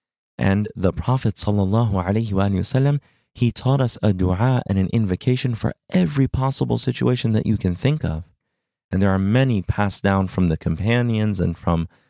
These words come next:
the tabi'een and from the righteous men and women of this ummah. And he would teach the Sahaba to say after every single prayer, and inshallah we'll include this in the show notes,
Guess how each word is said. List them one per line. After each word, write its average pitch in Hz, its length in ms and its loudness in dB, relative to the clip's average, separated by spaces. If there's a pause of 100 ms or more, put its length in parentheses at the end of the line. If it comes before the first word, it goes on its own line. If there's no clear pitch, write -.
(200)
the 87 440 0 (100)
tabi'een 98 840 0
and 85 140 -4
from 95 180 0
the 90 100 0
righteous 98 600 -2 (340)
men 104 220 2
and 104 160 0
women 117 220 2
of 85 120 -2
this 87 200 -2
ummah. 101 400 0 (680)
And 98 140 0
he 104 100 0
would 101 160 0
teach - 280 -2
the 95 100 -2
Sahaba 113 560 -2
to 95 140 0
say 120 420 0 (300)
after 101 420 0
every 110 400 0
single 92 420 -2
prayer, 85 540 -2 (420)
and 95 120 0
inshallah 110 260 0
we'll 104 160 0
include 123 500 -2
this 92 340 -2
in 92 160 2
the 82 80 0
show 131 280 2
notes, 87 380 -2